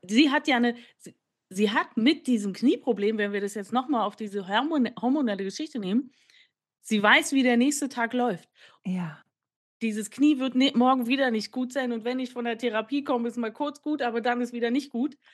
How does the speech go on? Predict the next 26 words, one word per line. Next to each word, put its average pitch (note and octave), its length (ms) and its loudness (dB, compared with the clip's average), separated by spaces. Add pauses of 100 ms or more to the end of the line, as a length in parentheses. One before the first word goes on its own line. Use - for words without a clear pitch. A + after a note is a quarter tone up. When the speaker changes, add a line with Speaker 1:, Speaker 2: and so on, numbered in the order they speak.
(1000)
Speaker 1:
Dann G#3 200 4
hat D#4+ 160 0
die D#4 80 0
jetzt C4 260 4
schon, D#4 120 -2
nach B3 160 0
zwei C4+ 220 0
Jahren D#4+ 220 0
hat A3 140 -4
die A#3+ 60 -6
eine A3 140 -4
Hormonausschüttung, C#4 760 -8
dieses A3+ 320 -6
Dopamin C#4 680 2
wirkt. G#3 520 0 (640)
Speaker 2:
Das E3 120 -8
Speaker 1:
Und A3 80 -6
Speaker 2:
ist A#3 120 -6
Speaker 1:
es - 40 -20
Speaker 2:
verrückt. F3+ 260 -4
Speaker 1:
gibt C#4 280 -4
gar C#4+ 240 2
nicht G4 220 -4
mehr D#4 180 2
die D4 120 -2
Möglichkeit, C4 840 -4